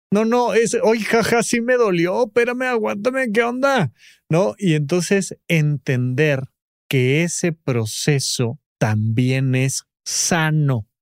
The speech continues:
que también mentalmente y emocionalmente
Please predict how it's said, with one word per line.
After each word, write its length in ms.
que 160
también 600
mentalmente 880
y 100
emocionalmente 1080